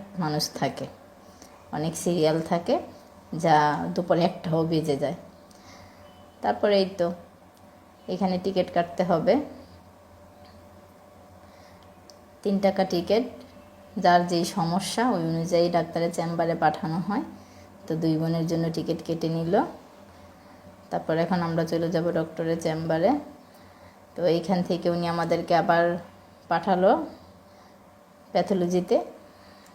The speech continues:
তো ওইখান থেকে বলল যে, "আপনারা খালি পেটে আসি নাই, ভুলে বলতে যে আমরা গ্রিন টি খেয়েছিলাম, তো গ্রিন টি খাওয়ার পরে তো আর হবে না, একদম খালি পেটে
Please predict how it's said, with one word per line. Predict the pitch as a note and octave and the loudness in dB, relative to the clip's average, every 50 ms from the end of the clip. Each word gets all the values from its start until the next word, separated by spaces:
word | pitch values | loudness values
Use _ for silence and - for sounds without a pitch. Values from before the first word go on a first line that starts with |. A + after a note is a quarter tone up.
| - - - | -20 -10 -2
তো | - F3 | 2 2
ওইখান | F3+ F3+ A3 G#3 G3+ G3 | 2 4 4 2 4 4
থেকে | F#3 F#3+ G3 F#3 F3+ | 4 4 4 6 6
বলল | F3 F3 F3 F3 F3 F3 F3 | 6 6 6 6 4 4 4
যে, | F3+ F3+ F3 F3 | 4 4 4 2
"আপনারা | F3+ - F3 E3+ E3+ E3+ E3+ E3 E3+ E3+ E3+ - | 0 -2 -2 2 4 4 4 4 2 0 -2 0
খালি | - F3 F3+ F#3+ G3 | 2 2 2 2 2
পেটে | G#3 G3 G3+ F#3 F3 | 2 4 6 6 6
আসি | F3 - - F3 F3 | 6 4 0 0 0
নাই, | F#3 G#3+ A#3 B3+ B3+ A#3 F#3 F3 | 2 4 4 6 6 6 4 4
ভুলে | F#3+ F#3+ E3 E3 E3+ E3+ F3 | 0 0 2 2 2 2 2
বলতে | E3+ E3+ F3+ F3+ G3+ G3 | 2 2 2 0 0 0
যে | G#3 G#3 | 0 -2
আমরা | G#3 G3+ G#3 G3 F#3 | 0 0 0 -2 0
গ্রিন | F3+ F3 F3 F3 F3 | 0 -2 0 0 0
টি | F3+ F3+ F3+ - | -2 -4 -4 -2
খেয়েছিলাম, | - F3 F3 F#3 - F#3 F3 F3+ G#3+ C4+ F4 - - - - - - - - - | -4 -4 -4 -2 -2 -2 0 0 0 0 -2 -6 -12 -18 -20 -20 -20 -20 -18 -8
তো | - F3 F3 F3 | -6 -6 -4 -2
গ্রিন | F3 F3+ F3+ F3 | 0 0 0 0
টি | F#3 F3+ F3 | 0 -2 0
খাওয়ার | F#3 F#3 F3 E3+ F3+ F#3 | 2 2 2 2 2 2
পরে | - F#3 F3+ F#3 F#3 | 2 2 2 4 4
তো | F3+ | 4
আর | F3+ G#3 - | 4 4 2
হবে | F#3 F3 E3+ F3+ E3+ F#3+ | 0 0 2 2 2 2
না, | A3 B3+ C4+ - - - - E3 | 2 0 0 -2 -8 -12 -10 -8
একদম | E3 E3 E3+ F3+ F#3 - | -6 -6 -4 -6 -4 -2
খালি | F#3 E3+ D#3+ E3+ F3 | -2 0 0 0 -2
পেটে | - F3 - | -2 -4 -2